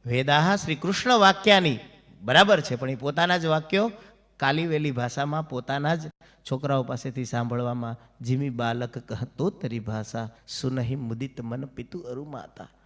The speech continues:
એટલે ઠાકોરજીના ચરણોમાં વિદવત્તા અર્પણ બોલતા એણે શીખવાડ્યું છે, એની આગળ આપણે શું બોલીએ? એટલે વિદવત્તા અર્પણ કરવાની નથી, ભાવ અર્પણ કરવાનો છે. એટલે હું ભાવ અર્પણ કરવા માટે આવ્યો છું,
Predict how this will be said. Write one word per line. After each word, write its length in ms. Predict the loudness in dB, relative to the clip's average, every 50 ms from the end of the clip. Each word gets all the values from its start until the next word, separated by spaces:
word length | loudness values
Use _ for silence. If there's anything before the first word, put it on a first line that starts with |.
| _ _ -20 -20 -20 _ _ -14
એટલે 220 | -14 -14 -16 -20 -20 -20 _ _ -6
ઠાકોરજીના 580 | -4 -4 -4 -4 -6 -6 -4 -6 -6 -6 -8 -8
ચરણોમાં 460 | -8 -6 -6 -6 -4 -4 -4 -4 -4
વિદવત્તા 600 | -4 -4 -4 -4 -4 -6 -6 -6 -4 -2 -2 -2
અર્પણ 340 | -2 -2 -4 -6 -8 -8 -8 -10
બોલતા 420 | -8 -4 -2 -2 -2 -2 -2 -2 0
એણે 240 | 0 0 0 0
શીખવાડ્યું 440 | -2 -2 -4 -4 -2 -2 -2 -2 -2
છે, 80 | -4 -4
એની 140 | -4 -4 -4
આગળ 180 | -4 -2 -2
આપણે 240 | -4 -4 -4 -6 -6
શું 280 | -6 -6 -6 -4 -2 0
બોલીએ? 480 | 2 2 2 2 0 -2 -2 -4 -10 -18 -20 -18 -12 -10
એટલે 180 | -6 -2 -2 -2
વિદવત્તા 640 | 0 0 0 2 4 2 2 4 4 4 6 6
અર્પણ 280 | 4 4 2 -2 -2 0
કરવાની 440 | 0 0 2 2 2 2 0 0
નથી, 440 | -2 -2 0 0 0 0 -2 -4 -8 -20 -20 -6 2 2
ભાવ 400 | 2 4 4 6 6 8 8 6
અર્પણ 280 | 4 0 -2 -6 -6 -6
કરવાનો 480 | -4 -6 -6 -4 -4 -6 -6 -6 -8
છે. 240 | -8 -6 -6 -6 -6 -8 -16 -20 -20 -14 -10
એટલે 220 | -10 -6 -2 -2 -2
હું 300 | -2 -2 -4 -4 -6 -8
ભાવ 420 | -10 -8 -4 0 2 4 4 4
અર્પણ 280 | 2 0 0 -2 -4 -4
કરવા 320 | -6 -12 -12 -12 -12 -12
માટે 280 | -14 -14 -16 -16 -16 -18
આવ્યો 280 | -20 -20 -20 -20 -20
છું, 220 | -20 -20 -20 -20